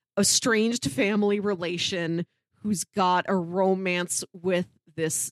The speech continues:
very tough leader of the team and various other associates. And th-, they, they just form this really tight bond. Fringe is a procedural drama,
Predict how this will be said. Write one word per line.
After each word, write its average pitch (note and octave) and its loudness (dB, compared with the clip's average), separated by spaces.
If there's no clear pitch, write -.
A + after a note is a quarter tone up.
very F3+ 0
tough F3+ -4
leader F3+ -2
of D#3+ -4
the E3+ -2
team D#3+ -4
and E3+ 0
various G#3+ 4
other D#3 0
associates. C#3 -2
And F3+ -2
th-, F3 -2
they, G3+ -2
they A#3 -2
just A3 -6
form A#3+ -2
this G#3 -2
really G3+ -2
tight F3 -6
bond. D3+ -2
Fringe C4 0
is A#3+ -2
a G#3 0
procedural G#3 0
drama, E3 0